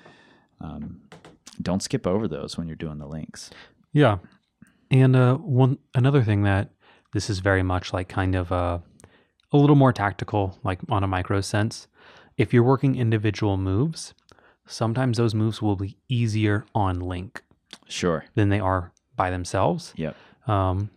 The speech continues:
Speaker 1: Hard to pull on in position, things like that.
Speaker 2: Totally.
Speaker 1: You're
Speaker 2: Like, it
Speaker 1: already kinda pre-tensioned to
Speaker 2: Yep.
Speaker 1: do moves. Yeah.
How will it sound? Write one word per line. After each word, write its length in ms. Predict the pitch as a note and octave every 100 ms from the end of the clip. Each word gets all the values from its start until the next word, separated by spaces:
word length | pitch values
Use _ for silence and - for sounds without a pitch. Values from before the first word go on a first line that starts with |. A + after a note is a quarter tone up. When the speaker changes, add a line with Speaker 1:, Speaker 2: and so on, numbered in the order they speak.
| _
Speaker 1:
Hard 220 | - G2 F2
to 60 |
pull 260 | - G#2 F#2
on 220 | F2 F2
in 120 | E2
position, 880 | F2 D#2 F2 F#2 - F2+ F2 E2+ F2
things 280 | - E2 D#2
like 180 | D2+ -
that. 400 | D2 C#2 - -
Speaker 2:
Totally. 400 | - G#2+ F2+ F2+
Speaker 1:
You're 120 | F2+
Speaker 2:
Like, 80 | F2
it 20 |
Speaker 1:
already 180 | F#2 F2+
kinda 240 | - E2+ D2
pre-tensioned 1080 | - F2 D2 - G2 - F#2+ F#2 F#2 F2
to 120 | -
Speaker 2:
Yep. 120 | F2 F#2
Speaker 1:
do 60 |
moves. 680 | F2+ F2+ F2+ F2+ F2 - -
Yeah. 200 | C#2 C2+